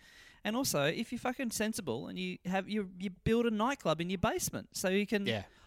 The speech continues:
Speaker 1: Oh,
Speaker 2: Yeah.
Speaker 1: dude, can we talk about that?
Speaker 2: Soundproof it.
Speaker 1: So,
Speaker 2: Please.
Speaker 1: uh, Fox Footy Live, you been watching that?
Speaker 2: I've drifted in and out of it, but I haven't paid as much attention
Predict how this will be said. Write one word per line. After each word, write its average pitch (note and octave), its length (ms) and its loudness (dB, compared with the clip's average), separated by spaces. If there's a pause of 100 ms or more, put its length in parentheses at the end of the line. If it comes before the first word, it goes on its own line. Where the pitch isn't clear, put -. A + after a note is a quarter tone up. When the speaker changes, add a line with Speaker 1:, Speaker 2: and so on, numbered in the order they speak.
(140)
Speaker 1:
Oh, G#3 180 12
Speaker 2:
Yeah. G#2 140 -2 (140)
Speaker 1:
dude, G#3+ 240 8
can - 100 -2
we A#3 80 4
talk G3 220 4
about - 20 2
that? G3+ 160 12
Speaker 2:
Soundproof C#3 320 6
it. F#2 100 -10 (880)
Speaker 1:
So, A3+ 200 8
Speaker 2:
Please. G3+ 420 10 (280)
Speaker 1:
uh, F3 560 10
Fox - 320 2
Footy G3+ 180 8
Live, D#3 340 6
you F3 60 -2
been G#3 160 4
watching G3+ 300 4
that? A3+ 140 2 (1080)
Speaker 2:
I've C#3+ 180 8
drifted G#3 380 8
in F#3 100 4
and D3 140 4
out D3 160 8
of D3+ 80 4
it, F3+ 100 4
but D3 80 0
I C#3+ 120 6
haven't D#3 260 4
paid D3 260 6
as B2 160 0
much C#3 320 0
attention B2+ 580 -2